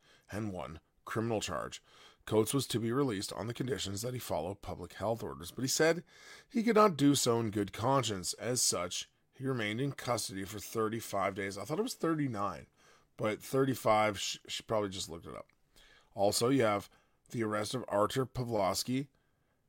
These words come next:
in May after he failed to abide by public health orders during a Saturday church when congregants didn't wear masks or physically distance themselves.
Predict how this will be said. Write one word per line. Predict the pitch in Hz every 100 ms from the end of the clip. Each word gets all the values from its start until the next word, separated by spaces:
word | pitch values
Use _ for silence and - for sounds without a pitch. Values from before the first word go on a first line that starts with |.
| _ _
in | 104 127 147
May | 104 92 117
after | 78 107 120
he | 135
failed | - 101 92 92
to | 131
abide | 107 - 87
by | 82 98
public | - 92 90
health | 107 123 135
orders | 104 104 131 113
during | 95 110
a |
Saturday | - - 65 82 92
church | - 104 82 90 110
when | 117
congregants | 101 95 92 101 113 117 -
didn't | 95 52
wear | 82
masks | 110 71 65 - -
or | 127
physically | - - 101 120
distance | 143 202 202 170 127
themselves. | 123 - 65 - -